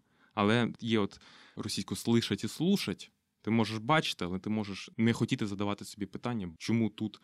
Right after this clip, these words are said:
якийсь завод новий побудували, а у мене в районі, е, пафосно відкривають мусорний бак.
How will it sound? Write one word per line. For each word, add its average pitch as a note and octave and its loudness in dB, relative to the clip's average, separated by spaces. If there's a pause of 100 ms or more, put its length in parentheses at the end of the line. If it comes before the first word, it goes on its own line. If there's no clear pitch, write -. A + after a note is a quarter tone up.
якийсь G2 -6
завод C3+ 2
новий F#2 0
побудували, F#2 -4 (260)
а G2+ 2
у F#2+ 4
мене A#2+ 4
в G2 -2
районі, G#2+ 2
е, F#2 -2 (260)
пафосно G#2+ 0
відкривають F#2+ -4
мусорний F#2+ -2
бак. F2 -8